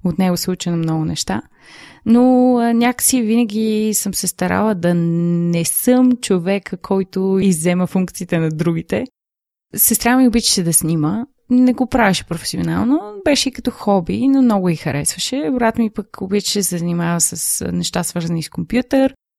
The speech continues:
И двете неща ми бяха интересни на мен, но някакси, нали така, не исках да им изземам функциите. И съответно не се занимавах аз с тези неща. До един ден, в който имаше някакво парти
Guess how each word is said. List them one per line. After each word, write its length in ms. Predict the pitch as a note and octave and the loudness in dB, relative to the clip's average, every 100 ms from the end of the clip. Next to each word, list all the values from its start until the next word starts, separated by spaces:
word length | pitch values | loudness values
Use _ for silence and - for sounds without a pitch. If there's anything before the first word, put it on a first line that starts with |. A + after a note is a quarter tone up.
| _ | _
И 100 | A3 | 0
двете 340 | G3+ A#3 B3 A#3+ | 2 2 2 0
неща 540 | F#3 G#3 F#3+ - F3+ | 0 -2 -2 0 0
ми 100 | D#3+ | 0
бяха 260 | E3 D#3 F3 | -2 -4 -6
интересни 440 | D#3+ E3 E3 F3+ | -6 -6 -6 -4
на 60 | F3 | -4
мен, 280 | G3+ B3+ B3+ | -2 0 0
но 320 | B3 A#3 A#3 | 0 0 -2
някакси, 460 | G#3+ F#3+ - A3+ G#3+ | -2 -4 -6 -4 -4
нали 200 | G3 E3 | -6 -6
така, 220 | - D#3 | -6 -4
не 400 | D#3 E3+ G#3 G#3 | -4 -2 0 2
исках 320 | G#3 - - D3+ | 2 0 -2 -4
да 100 | D3 | -2
им 240 | D#3 D#3 | -2 0
изземам 480 | F#3+ D3+ E3 D#3+ D3+ | 0 0 0 0 -2
функциите. 680 | - G3 - B3 C4+ C4+ - _ _ _ _ _ | -4 -6 -6 -6 -2 -2 -4 _ _ _ _ _
И 120 | B3+ B3 | -4 -4
съответно 880 | A3 - A3 A3 A3+ B3 B3 B3 A3+ _ _ _ _ | -4 -2 -2 -2 -2 0 2 0 -4 _ _ _ _
не 240 | A#3 A3 G#3 | -2 0 2
се 160 | G#3+ | 2
занимавах 560 | G3 F#3+ F3+ E3+ E3 - | 4 4 4 2 0 -2
аз 120 | D#3 | -4
с 180 | - - | -4 -4
тези 180 | E3 D3+ | -4 -2
неща. 340 | D#3 - D4 F#4 | -4 -2 -2 0
До 100 | C#4 | 0
един 300 | A#3+ C4 B3+ | 4 4 4
ден, 300 | B3+ C#4+ C4+ | 4 0 -2
в 60 | - | -4
който 280 | B3 A#3+ | -4 -2
имаше 440 | A#3+ A#3+ - A3 A3 | -2 0 0 0 0
някакво 420 | G3+ G3 - F3+ | -2 -6 -10 -12
парти 460 | - F3 F3 - | -2 -2 -2 -8